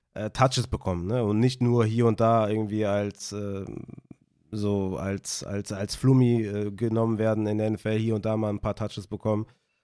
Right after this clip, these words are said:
Ähm, da kann ich mir bei anderen Running Backs einfach mehr vorstellen. Aber ja,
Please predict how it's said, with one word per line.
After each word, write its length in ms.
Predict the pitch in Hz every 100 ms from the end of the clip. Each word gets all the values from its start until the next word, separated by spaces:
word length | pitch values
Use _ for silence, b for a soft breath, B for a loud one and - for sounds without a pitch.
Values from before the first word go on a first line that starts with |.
| _
Ähm, 320 | 104 107 104
da 100 | 101
kann 160 | 104 113
ich 80 | 104
mir 100 | 104
bei 120 | 101
anderen 400 | 104 101 101 98
Running 240 | 101 101
Backs 160 | 92 98
einfach 200 | 98 95
mehr 200 | 95 101
vorstellen. 400 | - 95 - 110
Aber 160 | 160
ja, 120 | 196